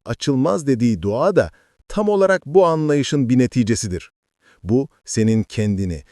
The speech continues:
kainatı ve yaratıcıyı daha derinlemesine anlamana yol açacak bir anahtardır.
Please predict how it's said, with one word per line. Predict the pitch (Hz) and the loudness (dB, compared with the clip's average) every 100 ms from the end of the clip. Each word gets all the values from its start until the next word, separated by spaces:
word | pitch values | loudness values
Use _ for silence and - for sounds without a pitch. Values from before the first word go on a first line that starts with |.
| _ - | _ -8
kainatı | 127 123 123 123 123 - 185 | -4 -2 -2 -2 -4 0 0
ve | 160 | 0
yaratıcıyı | 107 113 120 123 101 117 120 85 | 0 0 0 -2 -2 0 0 -2
daha | 92 120 156 | -6 -4 2
derinlemesine | 170 170 147 143 127 139 139 - | 2 2 0 0 -2 -2 -4 -4
anlamana | 120 123 123 123 127 | 0 0 2 2 2
yol | 117 110 | 2 0
açacak | 104 101 120 - | -2 -2 -4 -2
bir | 113 | -2
anahtardır. | 107 101 - 104 82 76 | -2 -2 -4 -4 -4 -10